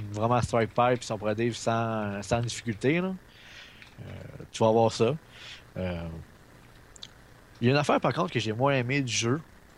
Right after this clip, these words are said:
C'est que ton début, ils ont fait, euh, ils t'ont comme mis vers le trois quarts, vers quasiment la fin du jeu.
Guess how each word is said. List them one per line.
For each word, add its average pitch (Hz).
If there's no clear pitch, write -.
C'est -
que -
ton 131
début, 123
ils 123
ont 117
fait, 147
euh, 98
ils 131
t'ont 117
comme 139
mis 165
vers 127
le 117
trois 143
quarts, 139
vers 117
quasiment 147
la 139
fin 139
du 120
jeu. 127